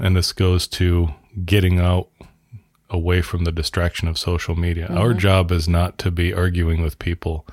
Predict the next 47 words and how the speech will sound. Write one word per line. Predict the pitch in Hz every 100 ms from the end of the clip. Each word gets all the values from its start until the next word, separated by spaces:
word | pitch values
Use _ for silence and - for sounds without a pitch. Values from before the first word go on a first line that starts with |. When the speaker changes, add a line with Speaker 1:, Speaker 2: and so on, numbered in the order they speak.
| - _ - -
Speaker 2:
We're | 180
to |
be | 180
the | 156
hands | 165 165 156
and | 147
feet | 156
of | 151
Christ. | - 156 151 - _ _ _ _ _ _ _ _
Speaker 1:
It's | - -
to | -
be | 98
the | 87
hands | 92 90
and | 82 -
feet | 90
of | 85
Christ. | - 87 82 - - - - _ _ _ -
Turn | 139 110
it | 104
off | 104 -
for | - 92
a |
week | 87 92 85
and | 92 82
see | - 98
how | 90
much | 92 87 -
more | 92 90
you | 85
can | - 87
get | 85 90 -
done | 90 85
for | 82 90
the | 82
Lord. | 101 87 - 87 - 220
Speaker 2:
Mm-hmm. | 165 262 - _ _ _ _ - - -
And | 185
it, | 190 -
and | 185
it, | 180 -
and | -
it | 175
goes | 175 180 -
to, | - 170 165 160
um, | 160 160 147 147 - _ _ _ _
the | 160 160 143 143